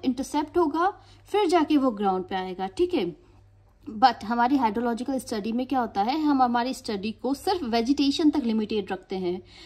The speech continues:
क्योंकि अग-, अ, स्ट्रक्चर्स बहुत वैरायटी के होते हैं और उसको हमारे हाइड्रोलॉजी में कंसीडर करना थोड़ा डिफिकल्ट होता है। तो हम इंटरसेप्शन जो देखेंगे वो हम वेजिटेशन कवर के थ्रू ही देखेंगे। अब इंटरसेप्शन,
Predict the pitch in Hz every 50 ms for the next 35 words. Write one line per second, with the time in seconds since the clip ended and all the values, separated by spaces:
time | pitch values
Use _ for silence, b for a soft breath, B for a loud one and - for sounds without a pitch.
0 | B B B - 294 302 302 349 359 381 403 392 B B B B B - - -
1 | 247 - - - - - - 190 233 240 240 - - 269 - - - 320 311 -
2 | - 381 381 294 240 294 294 311 277 - 262 226 220 220 226 226 226 - 330 294
3 | - 330 320 294 294 349 370 302 - - - - - 302 311 285 269 247 240 262
4 | 294 311 269 233 208 208 233 226 220 220 247 262 277 277 - 226 202 - 226 214
5 | 226 233 233 - 220 208 202 196 202 - - 196 185 175 - 180 - 202 - -
6 | 247 254 277 269 262 277 269 262 277 311 359 370 b b b b b b b -
7 | 277 - - 262 339 415 403 - - 262 254 247 302 294 - 269 - - - 294
8 | 285 269 262 202 196 202 - - 233 220 208 233 247 262 233 233 247 254 226 262
9 | 269 226 208 180 202 202 - 208 214 - - 254 233 - 214 202 196 202 202 -
10 | 226 - - 202 190 196 226 190 175 170 - - 175 175 170 165 170 180 b b
11 | b b b b b b b b - 285 285 - - - - 262 254 320 294 -
12 | 339 294 - - - 349 359 349